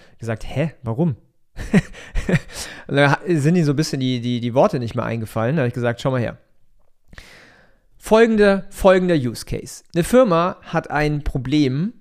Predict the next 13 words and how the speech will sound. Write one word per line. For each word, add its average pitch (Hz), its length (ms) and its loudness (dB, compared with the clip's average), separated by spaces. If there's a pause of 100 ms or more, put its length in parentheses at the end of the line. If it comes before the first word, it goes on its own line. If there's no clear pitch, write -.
(140)
Jetzt 120 140 -8
machen 139 120 2
wir 135 40 0
mal 123 100 0
das 117 120 -8
Beispiel 123 340 0
mit 117 160 -4
dem, 107 400 -2 (120)
mit 110 200 -6
dem, 104 400 -6
mit 104 100 -8
dem 104 80 -6
Entwickler. 117 540 -4